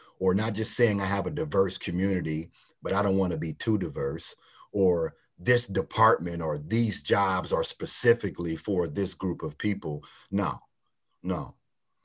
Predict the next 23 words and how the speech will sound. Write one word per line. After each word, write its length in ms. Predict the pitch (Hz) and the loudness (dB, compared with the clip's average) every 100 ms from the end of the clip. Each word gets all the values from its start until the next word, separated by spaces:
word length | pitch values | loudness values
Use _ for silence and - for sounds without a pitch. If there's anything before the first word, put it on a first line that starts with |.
| - | -6
I'm 140 | 107 | 2
talking 300 | 131 107 98 | 6 6 4
about 220 | 90 82 | 0 0
diversity 440 | 85 80 95 - 87 | -2 2 2 2 -8
across 300 | - 78 76 - | -4 -6 -6 -6
all 340 | 98 104 101 | 0 6 6
platforms, 600 | 98 87 78 - 80 78 | 6 -4 -2 -6 -6 -6
all 320 | - 98 104 95 | -6 0 2 2
levels, 500 | 82 78 78 78 - _ | 0 -2 -8 -10 -18 _
at, 260 | 85 78 | -6 -4
at 200 | - 80 - | -8 -8 -6
all 200 | 98 104 | 0 2
levels 380 | 98 87 87 78 | 2 0 -2 -4
of 100 | 80 | -6
senior 320 | - 131 117 | -2 0 0
leadership 540 | 104 104 95 - 95 - | 0 0 -2 2 0 0
on 260 | 95 92 | -2 -2
down, 440 | 87 92 87 85 80 - - - _ _ | 2 0 0 -4 -6 -16 -20 -20 _ _
uh, 80 | 80 78 | -12 -10
to, 400 | - 92 82 78 - _ - | -4 -2 -2 -4 -10 _ -10
uh, 260 | 78 76 73 | -8 -8 -6
administrative 880 | 82 90 98 90 - 87 82 80 _ | -4 0 0 -2 -2 0 -2 -6 _
and, 420 | 82 82 78 78 | -8 -6 -6 -8